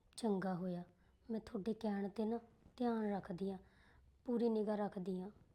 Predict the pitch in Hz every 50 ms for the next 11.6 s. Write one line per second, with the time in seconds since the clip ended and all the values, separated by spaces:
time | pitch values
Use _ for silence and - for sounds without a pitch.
0 | - - - - _ _ - - - - - - - - - - - - - -
1 | - - - - 269 233 233 226 240 269 285 269 269 262 269 294 277 262 262 -
2 | 294 262 262 254 240 208 - 269 262 240 262 240 240 240 254 254 254 - 254 -
3 | - 240 233 233 202 190 214 226 220 214 - - - - - - - 226 240 262
4 | 269 262 240 233 233 233 226 254 208 - 269 262 - 254 226 233 233 226 220 214
5 | 226 226 214 - - - - - - 220 185 208 196 202 214 226 233 233 214 214
6 | 208 190 220 208 214 196 - 233 214 - - - - - - - 220 190 185 202
7 | 202 202 202 202 196 180 208 202 202 214 226 233 240 233 - - 233 247 233 -
8 | 254 220 214 220 214 214 208 202 190 180 214 247 - - - - - - - -
9 | - - - - - - - - - - - - - _ - - - - - -
10 | - 220 208 202 208 214 226 233 233 226 214 185 233 220 214 202 240 214 277 233
11 | 214 214 240 226 - 220 196 190 202 214 220 196